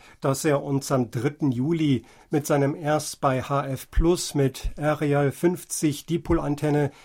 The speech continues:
mit Sinpo fünf fünf vier vier vier gehört hat und schrieb uns noch Folgendes. „Die erste große Hitzewelle ist vorbei. Im Garten ist der Rasen vertrocknet.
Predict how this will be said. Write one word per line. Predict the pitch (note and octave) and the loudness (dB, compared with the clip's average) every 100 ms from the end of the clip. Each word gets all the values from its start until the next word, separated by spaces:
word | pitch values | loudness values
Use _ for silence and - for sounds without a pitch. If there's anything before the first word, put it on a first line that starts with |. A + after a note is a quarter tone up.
| - - | -20 -8
mit | D3 E3 - | 2 2 4
Sinpo | E3 F3 - D#3+ E3+ F#3 | 2 2 4 2 2 -2
fünf | - G3 F#3+ | 0 0 0
fünf | - F3+ E3+ | 0 2 2
vier | - D#3 D3+ | 0 -2 -2
vier | - C#3 | -2 -4
vier | - E3+ | 0 0
gehört | C#3+ G3+ C3 B2+ | 2 0 0 0
hat | C3 - - - - | 0 -2 -8 -12 0
und | E3+ E3 | 0 0
schrieb | - C3 C3 | -4 -4 -2
uns | A#2 A2 | -2 -2
noch | B2+ A2+ | -4 -6
Folgendes. | - A#2+ A2 G#2+ G#2+ - - - - - _ - - - - - | -8 -6 -4 -4 -8 -12 -12 -12 -12 -20 _ -20 -20 -20 -8 0
„Die | C3 | 2
erste | D3 F#3+ - E3 | 2 0 0 -2
große | - D3 F3 - C#3+ | 0 2 2 2 0
Hitzewelle | D3 E3 - D3+ D#3 D3 | -2 -4 -2 0 0 -2
ist | D3 C#3+ - - | -4 -6 -8 -6
vorbei. | D3+ D3 A2+ A2 - - - - D3 | -4 -4 -6 -8 -18 -20 -20 -6 0
Im | A#2+ | 2
Garten | B2 C3 D#3 D3 | 4 2 2 2
ist | C3+ - | 0 0
der | C3+ A#2 | -2 0
Rasen | A#2+ C3+ D3+ D3+ | 0 0 0 -2
vertrocknet. | C3+ C#3 - - D3+ E3 C#3+ | -2 -4 -4 -2 0 2 0